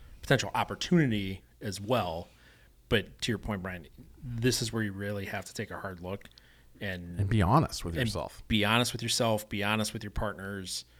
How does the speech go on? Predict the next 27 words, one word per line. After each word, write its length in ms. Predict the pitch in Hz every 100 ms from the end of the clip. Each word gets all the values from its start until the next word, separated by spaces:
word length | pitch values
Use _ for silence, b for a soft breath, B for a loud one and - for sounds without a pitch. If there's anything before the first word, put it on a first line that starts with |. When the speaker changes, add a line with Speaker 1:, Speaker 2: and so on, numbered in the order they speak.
| b b b b _ _
Speaker 1:
really 320 | 110 110 110 107
challenge 960 | - 113 107 104 101 98 95 - - _ -
the 100 | 104
thought 280 | 101 90
process 420 | - 107 104 117 -
here 320 | 131 139 143 -
to 120 | 113
understand, 800 | 101 92 - 98 95 95 92 90 - b b b - - - - - - -
does 160 | 110 101
it 100 | 110
fit 160 | - 120
here 180 | 139 147
or 160 | 123
does 140 | 104 95
it 100 | 92
fit 220 | 98 80 - - - - -
somewhere 280 | 117 82 -
else? 200 | - - -
Speaker 2:
Mm-hmm. 220 | 78 92 104 - - B B B B B B B B B
There's 300 | 131 117 110
a, 160 | 107 98
uh, 300 | 90 85 85 - - - _ _ - -
if 140 | 113
you 100 | 120
find 380 | - 139 135 151
yourself 480 | 156 - 123 101 -
saying, 600 | - 98 82 73 71